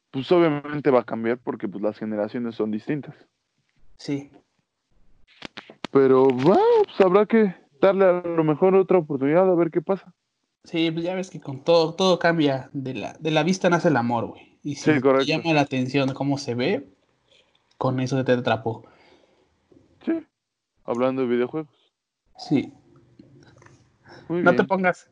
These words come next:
Speaker 2: romántico en este,
Speaker 1: Ah.
Speaker 2: en este <laughs> momento,
Speaker 1: ¿O
Speaker 2: güey.
Speaker 1: no que era el podcast del amor?
Speaker 2: Ah, bueno, sí.
Speaker 1: Güey, déjame ser.
Speaker 2: Y
Speaker 1: Tú
Speaker 2: pues
Speaker 1: dijiste,
Speaker 2: Square
Speaker 1: güey.
Speaker 2: Enix, güey,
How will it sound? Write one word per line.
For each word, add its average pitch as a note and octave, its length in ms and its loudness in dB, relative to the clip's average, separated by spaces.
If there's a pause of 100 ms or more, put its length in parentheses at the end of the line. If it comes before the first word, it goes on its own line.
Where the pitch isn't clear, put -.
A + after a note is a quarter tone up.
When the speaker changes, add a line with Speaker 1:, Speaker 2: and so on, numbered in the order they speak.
Speaker 2:
romántico C#3+ 580 -4
en A#2+ 100 -10
este, B2+ 240 -6
Speaker 1:
Ah. A2+ 300 4 (100)
Speaker 2:
en F3 220 -4
este - 160 -4
<laughs> - 360 -2
momento, A#3 580 -2
Speaker 1:
¿O C4+ 180 4
Speaker 2:
güey. G#3+ 100 -8
Speaker 1:
no E3+ 100 0
que F#3+ 100 -4
era F#3 120 0
el F3 100 -4
podcast G3+ 540 -4
del D3+ 220 -4
amor? D#3+ 480 -6 (340)
Speaker 2:
Ah, D#3+ 220 -4
bueno, F3 360 -10
sí. E3 220 -16 (680)
Speaker 1:
Güey, D#3+ 800 0
déjame D#3 460 -4
ser. G3+ 580 0 (3000)
Speaker 2:
Y G#3+ 160 -10
Speaker 1:
Tú D3+ 220 4
Speaker 2:
pues G3 140 0
Speaker 1:
dijiste, C3+ 260 -8
Speaker 2:
Square G#3+ 360 -8
Speaker 1:
güey. A3 140 -16
Speaker 2:
Enix, A#3+ 340 -20
güey, G#3 280 -14